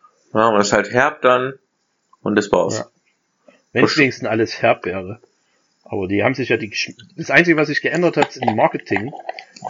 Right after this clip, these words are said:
Speaker 2: Aber die Geschmäcker haben sich alle angeglichen.
Speaker 1: Ja. Ja, das ist ja wie der, wie ein Bier schmeckt, ist ja auch Marketing, ne?
Speaker 2: Ja, das stimmt auch, ja.
Speaker 1: Mega. Okay. Gut.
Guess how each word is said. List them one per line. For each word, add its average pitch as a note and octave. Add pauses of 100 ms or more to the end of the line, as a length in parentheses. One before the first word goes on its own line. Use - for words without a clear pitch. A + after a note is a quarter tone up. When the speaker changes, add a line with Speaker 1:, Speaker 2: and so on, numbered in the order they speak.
Speaker 2:
Aber A#2
die A2
Geschmäcker C3+
haben C#3+
sich B2+
alle C3+
angeglichen. C#3 (360)
Speaker 1:
Ja. F#2 (1120)
Ja, F#2+
das F#2+
ist G#2+
ja F#2+
wie A2+
der, G2+
wie G#2+
ein G#2+
Bier G#2+
schmeckt, A#2
ist A2
ja F2+
auch G#2+
Marketing, F#2+
ne? G2 (680)
Speaker 2:
Ja, G2+
das G#2+
stimmt G#2
auch, F#2+
ja. G2 (1500)
Speaker 1:
Mega. F#2+ (760)
Okay. G#2+ (800)
Gut. F3+